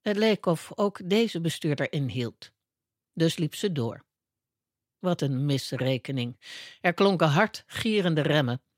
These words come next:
Haar tas klapte tegen de auto en vloog met een grote zwaai uit haar handen.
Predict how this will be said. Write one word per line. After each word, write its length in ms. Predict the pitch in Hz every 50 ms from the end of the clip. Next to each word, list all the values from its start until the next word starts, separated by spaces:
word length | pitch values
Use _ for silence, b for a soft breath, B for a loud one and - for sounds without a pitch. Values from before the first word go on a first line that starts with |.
| _
Haar 180 | _ - 185 185
tas 280 | - 214 214 - - -
klapte 500 | - 240 233 196 - - - - 139 -
tegen 260 | - 175 156 156 151
de 60 | 160
auto 480 | 135 156 160 147 135 - 160 170 190 B B B B B B B
en 180 | - 196 190
vloog 360 | - - 220 226 240 233 -
met 160 | 202 202 196 -
een 140 | 165 165
grote 420 | - - 214 214 240 247 - - 196
zwaai 480 | 190 - 156 170 175 151 123 113 120 117
uit 200 | 156 170 170 -
haar 180 | - 175 180
handen. 460 | 147 143 147 135 123 120 113 117 -